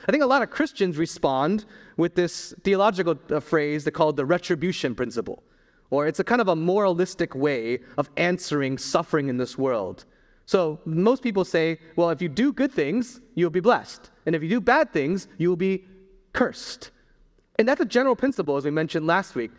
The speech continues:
And much of the world operates generally like that. But that's not always the case. And we see here in Job that this is a significant example that it is not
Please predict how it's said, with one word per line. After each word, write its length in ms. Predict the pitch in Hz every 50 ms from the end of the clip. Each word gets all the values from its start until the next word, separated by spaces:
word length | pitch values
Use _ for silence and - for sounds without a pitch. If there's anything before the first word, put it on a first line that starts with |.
| - - 190
And 180 | 190 170 160
much 300 | 165 214 277 269 - -
of 100 | 269 233
the 80 | 208 233
world 320 | 190 160 175 185 185 196 190
operates 460 | 185 185 190 185 180 180 180 175 - -
generally 500 | 139 135 - 208 214 254 247 233 220 196
like 260 | 190 208 247 - -
that. 160 | 170 156 - - - -
But 100 | - 226
that's 160 | 285 311 -
not 200 | - 254 254 247
always 240 | - 202 214 220 185
the 80 | 202 196
case. 360 | - - 269 269 233 185 -
And 120 | - 190 175
we 100 | 202 220
see 220 | - - - 220
here 140 | 196 208 208
in 100 | 190 170
Job 320 | 135 202 240 240 202 165 - - - -
that 80 | 185
this 160 | 180 220 208
is 140 | 202 196 180
a 80 | 180 160
significant 600 | - - 196 170 170 220 277 262 277 202 220 214
example 540 | 190 151 139 180 190 214 208 - 165 151 143
that 160 | 156 147 - - - - - - -
it 100 | 220 240
is 140 | 220 175 165
not 280 | 202 240 262 247 208